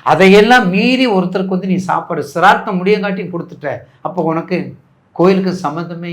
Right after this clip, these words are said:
இல்லைடா, போ வெளியே அப்படின்னு சொல்லக்கூடிய நேரம். அப்படிப்பட்ட வெங்கடேச தீட்சிதர் கார்த்திகை மாசம் அமாவாசைக்கு காதலாகி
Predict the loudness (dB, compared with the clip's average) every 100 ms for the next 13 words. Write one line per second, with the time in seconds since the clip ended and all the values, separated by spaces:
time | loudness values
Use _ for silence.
0 | -12 -12 -10 2 4 6 4 0 -4 -12
1 | _ -16 -14 -6 -6 -6 -10 -12 -14 -14
2 | -14 -16 -20 -20 _ _ _ _ _ _
3 | _ -16 -10 -10 -8 -10 -12 -12 -8 -6
4 | -6 -8 -14 -16 -16 -12 -12 -14 _ _
5 | _ _ _ _ _ _ 0 0 -2 -4
6 | -4 -4 -6 -8 -8 -8 -6 -6 -10 -14
7 | -12 -12 -12 _ _ _ _ _ _ _
8 | _ _ _ _ -16 -12 -8 -6 -4 -4
9 | -4